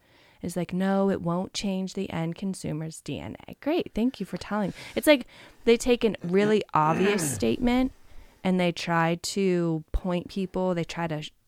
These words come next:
Speaker 1: put a spotlight on that. And people can say, "Oh, okay, that makes me feel better that it doesn't change my D N A." When in reality, what they're not realizing is that genetic modification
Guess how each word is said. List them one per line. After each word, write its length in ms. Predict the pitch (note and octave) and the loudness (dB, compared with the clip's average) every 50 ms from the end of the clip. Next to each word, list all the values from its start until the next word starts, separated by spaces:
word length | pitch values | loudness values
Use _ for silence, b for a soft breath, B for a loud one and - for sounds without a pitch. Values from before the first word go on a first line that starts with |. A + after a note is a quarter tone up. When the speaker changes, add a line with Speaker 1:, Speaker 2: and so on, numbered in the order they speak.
| _ _ - _ _ | _ _ -20 _ _
Speaker 1:
put 140 | - F3 | -4 -2
a 160 | E3 D#3 D3+ D3+ | -2 -4 -6 -6
spotlight 520 | - - _ E3 D#3+ - - F#3+ F#3+ F#3 | -10 -4 _ -2 -2 0 0 -4 -2 -2
on 160 | F3 D#3 D3+ | -2 -4 -4
that. 300 | D3 D3 D#3+ G3+ B3+ - _ b b b b b b b b | -4 -6 -4 -4 -6 -6 _ b b b b b b b b
And 140 | F#3 F#3+ F#3 | -4 -2 0
people 200 | G3 G3+ G3 F#3+ | -2 -4 -4 -4
can 140 | - F#3 E3+ | -8 -6 -6
say, 100 | F3 - | -6 -4
"Oh, 200 | A3+ C4 C#4 B3+ | -2 0 0 0
okay, 360 | A3 - - - F3 D#3 D3 D3 - - | -2 -4 -6 -8 -8 -8 -8 -10 -14 -10
that 180 | - G3 G3 G3 | -8 -6 -6 -4
makes 260 | F#3+ F3+ E3+ - - | -4 -6 -8 -8 -14
me 60 | E3 | -14
feel 220 | - - - - - | -12 -10 -10 -10 -10
better 360 | _ - - - - - F#3 G3 | _ -10 -8 -8 -6 -8 -6 -6
that 120 | G3+ F#3 | -4 -4
it 100 | F3+ E3+ | -4 -4
doesn't 280 | - F#3 E3+ F3 - - | -4 -6 -6 -6 -8 -10
change 300 | - - G#3+ - G3+ G3+ | -8 -8 -6 -6 -6 -8
my 120 | G3 F#3 F3+ | -6 -8 -6
D 140 | F3 - - | -6 -6 -8
N 200 | - - - - - | -8 -8 -10 -10 -12
A." 140 | - F#3 - _ _ _ - B B B B B B B B | -12 -12 -14 _ _ _ -20 B B B B B B B B
When 100 | - A3 | 0 2
in 100 | A3+ A3 | 2 4
reality, 420 | G3+ G3+ G#3 A3 A#3 A#3+ A#3 G#3+ F#3 | 4 6 8 8 8 8 6 4 0
what 120 | E3+ F3 | 0 0
they're 100 | F3+ F3 | 0 0
not 240 | F3 E3 D#3 - - | 0 0 -2 -2 -4
realizing 640 | D#3+ D#3+ E3+ F#3 F#3 E3 D3 D#3 D3+ - D#3 D3 D3+ | -2 -2 0 0 0 0 -2 -4 -4 -6 -6 -6 -6
is 160 | D3+ D3 - | -6 -8 -8
that 300 | - D#3 D3+ D3 C#3+ - b b b b b b b b b b | -8 -8 -8 -6 -8 -10 b b b b b b b b b b
genetic 460 | - G3+ G3 F#3+ F3+ F3+ F3 F3 - | -2 0 2 2 4 2 2 0 0
modification 1000 | - E3+ E3 D#3+ D#3 - - - - - E3+ D#3+ D#3 - - D3 C#3+ C3+ C#3+ C#3 | -2 -2 -2 -2 -4 -8 -10 -12 -6 -4 -4 -2 -2 -4 -6 -4 -4 -4 -6 -8